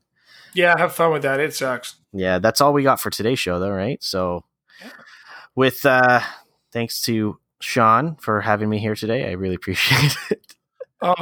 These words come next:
Speaker 1: no problem. This is once again the part of the show where David forgets how to close.
Speaker 2: Yeah, I don't even remember what I was gonna say. For
Speaker 1: Hey, if you like
Speaker 2: Sean,
Speaker 1: what you're listening
Speaker 2: myself,
Speaker 1: to
Speaker 2: if you like what you're listening to,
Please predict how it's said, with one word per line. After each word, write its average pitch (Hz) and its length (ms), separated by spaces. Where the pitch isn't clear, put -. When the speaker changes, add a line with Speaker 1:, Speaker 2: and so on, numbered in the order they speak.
Speaker 1:
no 175 140
problem. 175 400
This 170 180
is 196 140
once 170 180
again 165 220
the 160 60
part 170 220
of 165 60
the 156 60
show 165 260
where 160 100
David 147 300
forgets 151 320
how 156 80
to 143 80
close. 135 480
Speaker 2:
Yeah, 123 80
I 127 100
don't 131 120
even 117 120
remember 110 260
what 113 80
I - 20
was 120 80
gonna 135 120
say. 160 280
For - 180
Speaker 1:
Hey, 220 80
if 202 80
you 233 100
like 247 120
Speaker 2:
Sean, 175 80
Speaker 1:
what 262 100
you're 240 120
listening 208 320
Speaker 2:
myself, 190 140
Speaker 1:
to 208 80
Speaker 2:
if - 140
you 160 180
like 185 260
what 185 200
you're 175 80
listening 170 380
to, 160 440